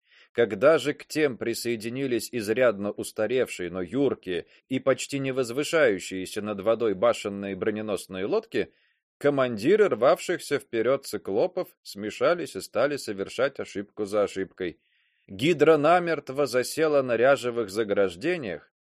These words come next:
и была расстреляна русскими мониторами. Геката получила одно за другим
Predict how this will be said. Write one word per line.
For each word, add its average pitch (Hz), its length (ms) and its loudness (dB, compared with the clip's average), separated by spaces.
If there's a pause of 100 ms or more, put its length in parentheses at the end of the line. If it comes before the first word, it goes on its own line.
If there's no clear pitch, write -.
(260)
и 117 80 -4
была 123 360 6
расстреляна 170 960 0
русскими 135 560 -4
мониторами. 110 800 0 (360)
Геката 156 600 0
получила 123 600 -2
одно 104 460 -4
за 127 160 -4
другим 107 540 -6